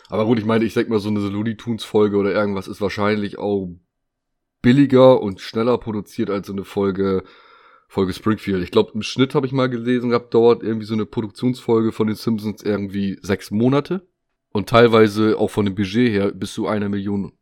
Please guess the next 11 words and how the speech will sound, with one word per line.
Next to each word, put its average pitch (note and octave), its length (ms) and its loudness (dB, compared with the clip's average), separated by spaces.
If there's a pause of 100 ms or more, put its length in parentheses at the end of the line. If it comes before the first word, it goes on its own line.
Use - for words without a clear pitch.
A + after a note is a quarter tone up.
(200)
Dollar F#2+ 320 2
heutzutage. F2 540 -6
Also F2+ 120 -6
früher G#2 260 -4
war's G2 160 -4
günstiger, G2+ 420 -4
aber F#2 100 -2
heute G#2 220 0
kostet - 280 -6
eine G#2 180 -4
Folge G#2 440 0